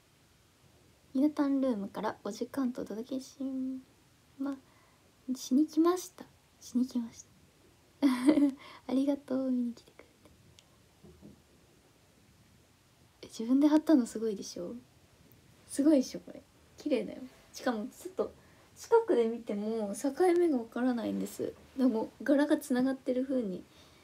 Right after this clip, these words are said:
つながってるので、頑張ってつなげたので。っていう感じですね。なんか楽しいね、ショールーム。ショールーム、ショールームのイベント。初めてやってみたんですけど。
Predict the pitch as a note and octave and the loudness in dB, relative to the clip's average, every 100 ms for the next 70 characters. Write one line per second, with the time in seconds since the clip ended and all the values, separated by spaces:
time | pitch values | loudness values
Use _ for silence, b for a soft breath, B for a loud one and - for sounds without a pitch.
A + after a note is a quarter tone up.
0 | b _ _ - C#4 C4 C4 - B3+ B3+ | b _ _ -6 0 0 0 0 0 2
1 | G3+ A#3 - - G3+ F#3+ F#3+ F#3 - - | -2 -6 -8 -8 -8 -6 -6 -10 -12 -14
2 | - - G3 - - - - - _ _ | -12 -12 -10 -10 -12 -14 -18 -20 _ _
3 | _ _ _ _ _ _ _ _ _ _ | _ _ _ _ _ _ _ _ _ _
4 | _ _ _ _ _ _ _ _ - G#3 | _ _ _ _ _ _ _ _ -8 -6
5 | G3 G3 F#3+ - - - - - _ _ | -6 -8 -10 -14 -20 -20 -20 -20 _ _
6 | _ - - _ _ _ _ _ _ _ | _ -20 -20 _ _ _ _ _ _ _
7 | _ - _ _ _ _ - - B3 G#3+ | _ -20 _ _ _ _ -10 -4 -2 0
8 | C4 B3 - D#4+ A3 A3 G#3+ F#3+ F#3+ - | 2 0 4 4 4 -2 -6 -6 -6 -8
9 | - - _ _ _ _ _ - - A#3+ | -12 -18 _ _ _ _ _ -8 -2 0
10 | A#3+ G#3 F#3+ - _ _ - A3 G#3 G3+ | 0 0 -4 -8 _ _ -12 -8 -6 -6
11 | F#3+ F#3+ F#3 G#3 F#3+ - G3+ - _ b | -8 -8 -8 -6 -8 -8 -10 -10 _ b
12 | b b - B3+ C4 C4+ C4 G3 - G3+ | b b -2 4 6 4 2 -4 -6 -8
13 | G3+ F#3+ F#3 F#3+ - - - - | -6 -6 -8 -8 -14 -16 -14 -16